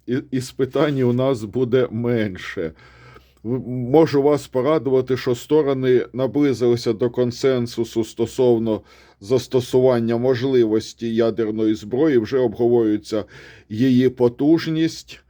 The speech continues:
Ви знаєте, що голова Об'єднаного комітету начальників штабів Чарльз Браун сказав, що здержана, як він це оцінює,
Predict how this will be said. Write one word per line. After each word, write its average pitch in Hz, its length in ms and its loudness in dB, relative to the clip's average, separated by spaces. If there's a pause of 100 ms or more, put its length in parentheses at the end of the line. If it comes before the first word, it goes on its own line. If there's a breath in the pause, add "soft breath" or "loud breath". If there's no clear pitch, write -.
(1160 soft breath)
Ви 131 140 4
знаєте, 120 500 2
що 127 240 0
голова 131 460 2
Об'єднаного 123 680 0
комітету 120 460 -2
начальників 117 640 0
штабів 117 480 0
Чарльз 110 400 0
Браун 113 420 0
сказав, 120 400 0
що 127 280 -2
здержана, 120 800 2
як 117 200 0
він 123 140 -6
це 127 140 -6
оцінює, 113 800 2